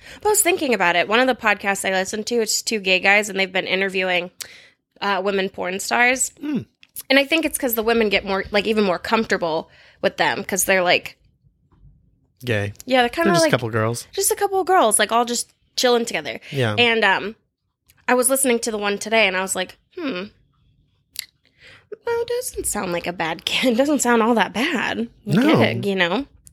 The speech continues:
Speaker 1: She's like, "You just fuck people and go home." She said, like, the feature film ones take, like, twelve hours. She's just fucking over and over again for twelve
Speaker 2: Wow.
Speaker 1: hours. Yeah.
Speaker 2: Well, yeah, when I talked with, um, <clears throat>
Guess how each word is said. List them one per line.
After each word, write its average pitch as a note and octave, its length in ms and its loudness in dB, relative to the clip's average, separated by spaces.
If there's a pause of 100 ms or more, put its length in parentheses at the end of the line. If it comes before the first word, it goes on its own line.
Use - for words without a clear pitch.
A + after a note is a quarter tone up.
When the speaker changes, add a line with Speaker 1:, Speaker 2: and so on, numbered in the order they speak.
(420)
Speaker 1:
She's C4+ 160 0
like, A#3+ 140 2
"You A#3+ 100 -2
just A#3+ 160 -4
fuck - 280 -4
people C4 460 2
and A3+ 300 4 (340)
go B3 160 4
home." A#3 180 4
She B3+ 140 0
said, D4+ 160 2
like, C#4 180 4
the A3 80 4
feature A#3+ 380 0
film G3 240 2
ones A#3+ 300 4
take, G#3 200 0
like, - 160 -4
twelve F#3+ 340 2
hours. A#2 520 -2 (340)
She's G#3+ 160 0
just G3+ 180 0
fucking F3 440 -2 (720)
over G3 240 2
and F3+ 80 2
over D#3+ 180 -2
again A#2 360 -4
for - 100 -8
twelve G#2+ 260 4
Speaker 2:
Wow. - 60 -2 (140)
Speaker 1:
hours. - 280 -8
Yeah. C#3 260 -6 (1500)
Speaker 2:
Well, G3 100 4
yeah, A3 120 4
when E3+ 120 4
I E3 80 6
talked D#3+ 300 0
with, C3 240 0
um, A2 400 2 (140)
<clears throat> - 120 -20